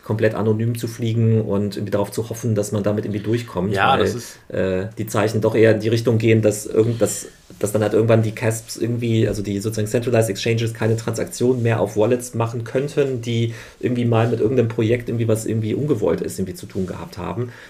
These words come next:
Speaker 1: Und, äh, dann geht halt irgendwann die Liquidität aus. Also das heißt, wir müssen uns hier schon irgendwie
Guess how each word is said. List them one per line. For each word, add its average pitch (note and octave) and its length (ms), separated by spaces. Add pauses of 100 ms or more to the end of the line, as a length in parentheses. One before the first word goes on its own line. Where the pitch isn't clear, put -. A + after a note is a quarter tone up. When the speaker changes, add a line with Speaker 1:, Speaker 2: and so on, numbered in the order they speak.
Speaker 1:
Und, G2 380
äh, G2+ 200
dann G2 140
geht A#2 140
halt A#2 120
irgendwann G#2+ 300
die G#2+ 80
Liquidität A2 600
aus. - 240
Also F2+ 100
das F2+ 160
heißt, G2 140
wir A2 80
müssen A2+ 240
uns G2+ 120
hier G#2+ 140
schon G2 320
irgendwie F#2+ 500